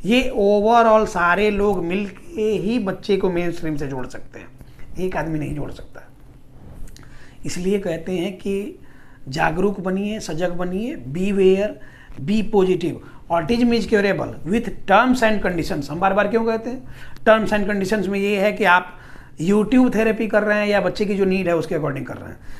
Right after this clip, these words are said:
या आपकी सहेली जो है उसके बच्चे को हुआ है तो जो थेरेपी वो कर रही है वही आप भी दोहरा दे रहे हैं। तो इन सब बातों को समझना होगा। नीड बेस्ड थेरेपी कीजिएगा, बच्चा आपका ठीक होगा। तो उम्मीद करते हैं कि आपको सारी बातें समझ में आ गई। जिस पर्पस से हमने वीडियो बनाया, अवेयरनेस के पर्पस से बनाया,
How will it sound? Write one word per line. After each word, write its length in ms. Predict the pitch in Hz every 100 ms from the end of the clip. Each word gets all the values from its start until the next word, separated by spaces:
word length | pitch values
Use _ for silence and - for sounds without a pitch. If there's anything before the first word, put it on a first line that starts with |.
| - 196
या 160 | 202
आपकी 420 | 208 208 202 - 208
सहेली 440 | 208 190 202 214
जो 140 | 214
है 240 | 202 208 208
उसके 320 | 202 - 214
बच्चे 260 | 208 214 208
को 100 | 202
हुआ 260 | 202 202
है 100 | 202
तो 60 | 196
जो 140 | 214
थेरेपी 300 | 202 196 202
वो 120 | 202
कर 160 | 202 202
रही 120 | 202
है 60 | 202
वही 200 | 185 196
आप 120 | 165
भी 100 | 190
दोहरा 240 | 160 143
दे 120 | 117 90
रहे 100 | -
हैं। 80 | - - - - - -
तो 60 |
इन 80 | 202
सब 120 | 208
बातों 220 | 196 190 196
को 80 |
समझना 300 | 175 160 151
होगा। 260 | 135 - - - - - - - - - 151
नीड 220 | 196 202
बेस्ड 220 | 214 190
थेरेपी 260 | 202 196 196
कीजिएगा, 460 | 208 202 220 233 403 -
बच्चा 260 | - - -
आपका 220 | - 226
ठीक 240 | - -
होगा। 260 | - - - - - - - - - - -
तो 120 | 214 220
उम्मीद 480 | 208 196 226 233
करते 220 | 254 254 269
हैं 80 |
कि 60 | 269
आपको 220 | 240 247
सारी 200 | 262 214
बातें 220 | 214 214
समझ 240 | 202 214 214
में 100 | 214
आ 80 | 214
गई। 120 | 202
जिस 140 | 185
पर्पस 380 | - 185 208 196
से 60 | 190
हमने 240 | 185 190
वीडियो 260 | 170 180 190
बनाया, 200 | 190 170
अवेयरनेस 400 | 156 156 170 -
के 60 |
पर्पस 320 | - 170 160
से 80 | 175
बनाया, 360 | 165 170 202